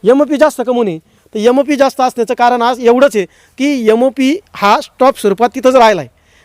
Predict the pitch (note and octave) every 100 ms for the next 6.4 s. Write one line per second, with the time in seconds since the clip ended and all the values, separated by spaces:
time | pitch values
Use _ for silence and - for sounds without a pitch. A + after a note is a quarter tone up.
0 | - A3+ C4 D#4 - A#3 A#3 G#3+ G#3 A#3
1 | A3 G#3+ A#3+ B3 G3+ G#3 F#3 D#3+ - _
2 | _ - E3+ A3 C#4 - D4 - C4+ C4
3 | C#4+ D4+ D4+ D#4+ F4 D#4 C#4 - D4 D4+
4 | D4+ D#4+ - A3+ F3 A#2+ _ _ - C4
5 | C#4 D4 - A3+ _ _ - A3 D4 -
6 | C#4 C#4 C4+ G#3+